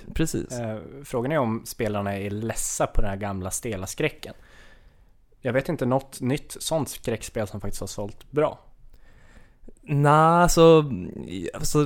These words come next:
Speaker 1: jag vet bara, alltså, Amnesia som exempel än en gång har ju sålt bra för sin, för att vara ett sånt, ett
Speaker 2: Mm.
Speaker 1: indiespel, liksom. Ehm, men annars, annars vet jag inte, ärligt talat. Je-, man får tänka vilken publik det är gjort för också.
Speaker 2: Däremot i Revelations,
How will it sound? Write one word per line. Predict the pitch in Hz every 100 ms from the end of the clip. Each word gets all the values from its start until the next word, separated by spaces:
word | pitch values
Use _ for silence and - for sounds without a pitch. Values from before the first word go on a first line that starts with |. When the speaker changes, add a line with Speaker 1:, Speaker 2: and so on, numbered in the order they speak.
| 143
Speaker 1:
jag | 135
vet | 147
bara, | 151 143 143 135 -
alltså, | - - 143 139
Amnesia | 139 151 156 - 143 135
som | 135
exempel | 131 135 131
än | 131 131
en | 131
gång | 123 -
har | 139 131
ju |
sålt | 123 123 120
bra | 123
för | -
sin, | 123 127 123
för | - 131
att | 127
vara | 123 123
ett | -
sånt, | 120 123 - - -
ett | 123 131
Speaker 2:
Mm. | 113
Speaker 1:
indiespel, | 101 - 135 139
liksom. | - - - _ _ - - _ -
Ehm, | - 139 135 131 131 127 127 127 - - _ - - - - - -
men | 139 131
annars, | - 143 131 151
annars | - 131 143
vet | 143 160
jag | 139
inte, | 123 - - - -
ärligt | 131
talat. | - 82 - - - - -
Je-, | 147 -
man | 147 151
får | 147
tänka | 160 156 151
vilken | 151 139
publik | 139 135 135 135
det |
är | 131
gjort | -
för | -
också. | 87 - 156 - -
Speaker 2:
Däremot | 139 131 190 202 -
i | 147 135
Revelations, | 127 135 127 156 196 - 98 87 - -